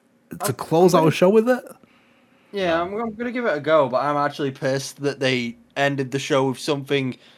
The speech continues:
Speaker 2: that isn't a game. That's just a tech demo.
Speaker 1: We already
Speaker 2: And
Speaker 1: knew
Speaker 2: also,
Speaker 1: about it.
Speaker 2: we knew about it, like,
Speaker 1: Yeah.
Speaker 2: yesterday or two days ago. Um, so I don't know. I don't know if Jeff just didn't have anything to show.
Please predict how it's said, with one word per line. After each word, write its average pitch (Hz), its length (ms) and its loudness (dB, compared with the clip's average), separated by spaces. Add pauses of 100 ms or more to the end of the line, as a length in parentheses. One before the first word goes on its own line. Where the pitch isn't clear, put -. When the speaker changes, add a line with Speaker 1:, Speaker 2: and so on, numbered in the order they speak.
(140)
Speaker 2:
that 135 140 -4
isn't 151 260 -2
a 135 80 -2
game. 127 580 4 (100)
That's 120 140 -8
just 131 180 -8
a 120 40 -8
tech 135 280 -2
demo. 113 440 -8
Speaker 1:
We 113 120 4
already 104 220 8
Speaker 2:
And - 60 6
Speaker 1:
knew 127 60 8
Speaker 2:
also, - 220 4
Speaker 1:
about 98 200 -2
it. - 240 -18
Speaker 2:
we 165 60 0
knew 147 200 2
about 135 340 6
it, 131 140 -2
like, 123 160 -2
Speaker 1:
Yeah. 78 100 -10
Speaker 2:
yesterday 123 520 2
or 131 100 0 (100)
two 123 80 -4
days 127 280 0
ago. 139 320 -2 (580)
Um, 123 520 0 (440)
so 123 460 -2
I 127 120 0
don't 120 160 -4
know. 117 200 -2
I 123 100 -2
don't 139 180 0
know 135 100 0
if 135 100 -4
Jeff 127 200 -2
just 131 120 -12
didn't 123 140 -6
have 117 160 -8
anything 120 200 -10
to - 80 -20
show. 127 420 0